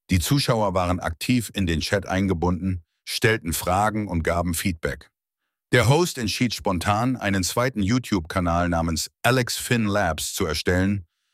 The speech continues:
was zu einer unterhaltsamen Interaktion mit einem Zuschauer führte, der den gewünschten Kanalnamen bereits reserviert hatte. Ankündigungen und Zukunftspläne.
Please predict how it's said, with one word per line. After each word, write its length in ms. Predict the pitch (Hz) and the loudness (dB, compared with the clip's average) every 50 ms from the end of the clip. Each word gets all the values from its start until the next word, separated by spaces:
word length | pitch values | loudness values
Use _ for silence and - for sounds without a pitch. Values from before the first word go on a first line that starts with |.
| _ _ - | _ _ 0
was 220 | - 123 143 - | 0 2 2 2
zu 120 | - - 135 | 0 0 0
einer 240 | 110 110 101 95 90 | 0 2 0 0 0
unterhaltsamen 760 | 98 90 98 87 78 101 123 135 127 - 127 117 110 110 104 | 0 0 0 0 0 0 0 -2 -2 -2 -2 -2 -2 -2 -2
Interaktion 800 | - 110 110 107 113 92 71 85 - - - 110 101 98 95 92 | -2 -2 -2 -2 -2 -4 -4 -6 -6 -4 -2 -2 0 0 0 0
mit 160 | 87 80 - | -2 -2 -2
einem 220 | 80 82 82 76 | -4 -4 -4 -4
Zuschauer 480 | 76 - - 123 104 - 87 80 80 76 | -4 -2 -2 -2 0 0 0 0 -2 -2
führte, 500 | 71 - 90 87 82 - 90 87 82 80 _ _ _ _ _ _ _ _ - | -2 -2 -2 -2 0 0 0 0 0 -2 _ _ _ _ _ _ _ _ 0
der 80 | 87 | 2
den 160 | 92 92 92 87 | 4 4 4 4
gewünschten 560 | 92 87 90 113 127 135 - - - 98 85 | 2 2 2 2 2 0 -2 -4 -4 -4 -4
Kanalnamen 800 | - - 90 87 87 90 92 95 95 87 85 85 82 85 82 | -2 0 0 2 2 2 2 2 2 0 0 0 0 -2 -2
bereits 340 | 78 80 76 85 85 80 - | -2 -2 -2 -2 -4 -2 -2
reserviert 480 | 90 90 78 87 78 76 80 73 69 - | -2 -2 0 0 0 0 -2 -2 -2 -4
hatte. 240 | 69 69 - 67 64 - _ _ _ _ _ _ _ _ _ _ _ _ _ _ _ _ _ _ _ _ _ _ _ _ _ _ _ - | -8 -8 -8 -10 -12 -14 _ _ _ _ _ _ _ _ _ _ _ _ _ _ _ _ _ _ _ _ _ _ _ _ _ _ _ 2
Ankündigungen 840 | - 120 143 147 - - 131 117 107 107 101 101 98 98 98 101 92 | 4 4 4 4 4 2 2 2 2 0 2 2 2 2 0 0 -2
und 140 | 87 85 | -2 -4
Zukunftspläne. 880 | - - 120 101 - 90 76 73 - - - - 76 71 65 62 60 67 | 0 0 -2 0 0 -2 -4 -4 -6 -8 -4 -4 -4 -2 -2 -6 -8 -10